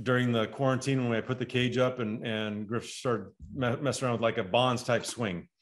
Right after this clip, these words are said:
you know, uh, he could do that. So, you know, I told him, "Man, you gotta be you. You gotta figure out you right now and stick with it." So, like he said, when I come to spring training, I know me, I know what my swing is, and that's what I'm gonna build on,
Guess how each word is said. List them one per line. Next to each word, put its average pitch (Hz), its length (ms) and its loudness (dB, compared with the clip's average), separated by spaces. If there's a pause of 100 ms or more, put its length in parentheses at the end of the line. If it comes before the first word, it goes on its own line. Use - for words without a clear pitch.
(220)
you - 80 -6
know, 110 240 0
uh, 98 640 -4
he 113 200 0
could 113 180 -6
do 120 120 2
that. 113 400 4
So, 101 380 -4 (560)
you 107 120 -10
know, 104 80 -4
I 104 60 -2
told 120 260 2
him, 101 120 -2 (200)
"Man, 120 220 0
you 135 80 0
gotta 170 140 2
be 117 120 0
you. 113 360 2 (100)
You 123 120 -4
gotta 127 180 2
figure 127 280 2
out 110 220 6
you 113 480 2
right 113 200 -2
now 113 380 0
and 107 320 -2
stick 135 320 -4
with 127 160 0
it." 117 160 0
So, 110 480 0 (460)
like 117 180 4
he 117 140 -4
said, 117 500 2
when 117 140 -2
I 131 100 2
come 143 160 0
to 123 60 -2
spring 131 260 0
training, 135 360 2
I 135 140 6
know 135 720 6
me, 117 280 2
I 107 100 2
know 127 140 2
what 127 100 0
my 120 80 0
swing 117 340 -2
is, 107 340 -2
and 107 120 -4
that's 113 220 -2
what 117 100 -2
I'm 110 80 -2
gonna 104 140 -2
build 110 260 0
on, 98 340 -2